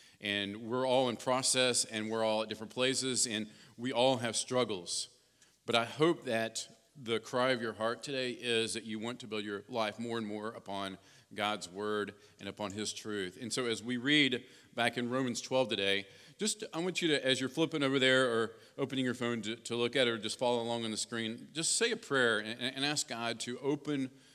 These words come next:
your heart to his word, his authority, and not mine, but me just as the communicator of God's word to you,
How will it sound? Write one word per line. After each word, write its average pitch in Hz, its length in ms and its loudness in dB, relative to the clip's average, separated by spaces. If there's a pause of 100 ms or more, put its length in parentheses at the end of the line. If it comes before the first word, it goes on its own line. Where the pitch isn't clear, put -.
(140)
your 123 200 -2
heart 120 340 0
to 117 80 -8
his 123 420 -4 (100)
word, 95 280 -8
his 143 240 -2
authority, 98 640 -6 (500)
and 120 140 2
not 135 240 4
mine, 127 460 2 (100)
but 107 320 -8
me 123 240 0
just 120 240 -4
as 120 160 -6
the 110 80 -6
communicator 117 640 -4
of 107 200 -10
God's 104 340 -4
word 101 360 -6
to 110 100 -8
you, 104 320 -4